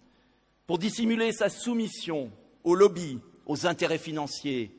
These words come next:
qui gouverne aujourd'hui la France, au détriment de l'intérêt général. Le pouvoir se drape dans une bonne conscience pseudo-morale. Et il a trouvé sa cause.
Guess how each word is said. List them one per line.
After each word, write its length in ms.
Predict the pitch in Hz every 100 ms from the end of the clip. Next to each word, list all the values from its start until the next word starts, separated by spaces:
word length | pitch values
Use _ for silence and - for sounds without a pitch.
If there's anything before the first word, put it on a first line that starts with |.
| -
qui 80 | 135
gouverne 340 | 143 151 143
aujourd'hui 320 | 139 143 127
la 80 | 135
France, 560 | 123 - 123 104 - - - - -
au 100 | 180
détriment 460 | 180 - 170 175
de 80 | 151
l'intérêt 360 | 156 160 147 151
général. 560 | 156 160 131 117 98 92 - _ _ _ -
Le 140 | 170
pouvoir 640 | 175 175 156 147 123 101 - - _ _ _ _
se 160 | - 160
drape 440 | 143 135 165 - -
dans 100 | 139
une 160 | 139 151
bonne 260 | 123 160
conscience 720 | 185 165 165 - 120 107 - -
pseudo-morale. 800 | - 170 170 175 147 110 90 87 87 _ _ _ -
Et 80 | 226
il 80 | 226
a 80 | 208
trouvé 280 | 202 208 220
sa 160 | - 127
cause. 440 | - 113 90 -